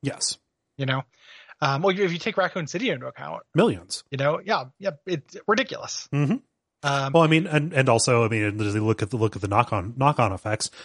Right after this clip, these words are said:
Speaker 1: you know, millions of people died in R E six, you know?
Speaker 2: Yeah.
Speaker 1: Just a, a, a, an attack on an extremely populated Chinese city.
Speaker 2: Yep.
Speaker 1: Yeah.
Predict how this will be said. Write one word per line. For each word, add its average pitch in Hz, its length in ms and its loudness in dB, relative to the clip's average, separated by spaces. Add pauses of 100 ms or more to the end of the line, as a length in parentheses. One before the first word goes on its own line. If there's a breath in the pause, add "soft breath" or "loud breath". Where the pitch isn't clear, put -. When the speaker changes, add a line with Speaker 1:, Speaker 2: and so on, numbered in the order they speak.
(140)
Speaker 1:
you 113 80 0
know, 104 40 0
millions 117 420 2
of 120 60 0
people 135 200 0
died 135 240 4
in 139 100 4
R 143 160 4
E 143 80 2
six, - 500 -4 (220)
you 110 120 -4
know? 107 180 0
Speaker 2:
Yeah. 175 260 2
Speaker 1:
Just - 160 -6
a, 120 60 2 (100)
a, 123 300 0
a, 120 40 0 (300 loud breath)
an 147 80 4
attack 160 360 4
on 175 100 4
an 180 80 2
extremely 160 440 4
populated 160 540 2
Chinese 175 380 2
city. 185 320 -2 (580)
Speaker 2:
Yep. 139 240 -2 (220)
Speaker 1:
Yeah. 95 180 -10